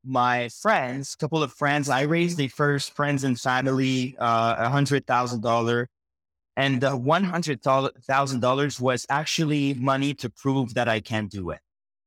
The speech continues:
And by proving that I can do it means building an M V P. That's the proof. It's not the proof of concept,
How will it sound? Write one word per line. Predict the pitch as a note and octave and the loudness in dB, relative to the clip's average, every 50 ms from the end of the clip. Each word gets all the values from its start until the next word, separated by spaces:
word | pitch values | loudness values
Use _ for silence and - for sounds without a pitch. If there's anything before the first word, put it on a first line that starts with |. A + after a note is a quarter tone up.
| _ _ _ _ _ _ _ _ - | _ _ _ _ _ _ _ _ -2
And | A#2+ B2+ | 0 2
by | A#2+ D3+ D3 C#3+ | 2 2 0 0
proving | - - - A3 B3+ C4 G#3 F3 F3 D#3+ D#3 B2+ | -2 -2 0 2 2 2 2 0 0 0 0 0
that | C#3+ C3+ | -2 0
I | C3+ B2+ A#2+ | 0 -2 -2
can | - C3+ B2+ | -2 -2 -2
do | A#2+ B2 C#3+ C#3+ | -2 0 0 0
it | C3+ A#2+ A2 _ | 0 0 -2 _
means | - B2 C3+ C#3+ C#3+ C3+ B2+ A2+ - - | -2 0 2 2 2 2 0 -2 -4 -4
building | - C3 C3+ C3+ B2 B2+ B2 A#2+ | -2 -2 -2 0 0 0 0 0
an | A2+ | 0
M | G#2+ G#2 G2+ | 0 -2 -4
V | - G#2+ F#2+ _ | -4 -8 -10 _
P. | - D#2+ - _ _ _ _ _ _ _ _ _ _ _ _ _ _ _ _ _ _ - | -12 -16 -16 _ _ _ _ _ _ _ _ _ _ _ _ _ _ _ _ _ _ 0
That's | D#3 F3+ F#3 _ - | 0 0 0 _ -4
the | D#3+ | -6
proof. | B2+ - - D#3+ E3 E3 D#3 C#3 B2 - - | -4 -2 0 2 2 2 2 0 -4 -6 -10
It's | C#3 B2+ - | -10 -4 0
not | F#3 G3+ A3 | 0 0 0
the | G3 D#3 | 0 -6
proof | - - E3 D3 - | -6 -6 -6 -6 -6
of | B2+ - | -10 -10
concept, | - - G3 G#3 G#3+ - - - F#2+ E2+ | -2 0 2 2 2 0 -2 -2 -2 -2